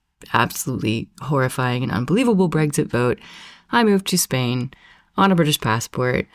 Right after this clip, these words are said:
absolutely horrified that all of my hard work to become European had come to a screeching halt. So I got to be European for five glorious years, and then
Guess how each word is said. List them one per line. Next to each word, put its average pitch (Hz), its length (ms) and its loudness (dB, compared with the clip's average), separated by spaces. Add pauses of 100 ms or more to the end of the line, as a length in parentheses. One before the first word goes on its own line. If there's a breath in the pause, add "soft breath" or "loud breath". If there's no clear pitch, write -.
(160 loud breath)
absolutely 175 420 2
horrified 139 640 2
that 123 100 2
all 151 200 2
of 208 60 2
my 185 120 6
hard 165 260 2
work 147 260 -2
to 156 100 -2
become 147 500 0
European 147 760 2
had 131 240 -4
come 131 260 -2
to 127 120 -4
a 120 60 -2
screeching 120 440 -2
halt. 120 300 0
So 151 120 -4
I 143 40 0
got 147 120 0
to 143 80 -4
be 147 100 0
European 147 440 0
for 131 120 -10
five 120 320 -4
glorious 117 460 -4
years, 113 360 -2
and 120 120 -4
then 104 200 -2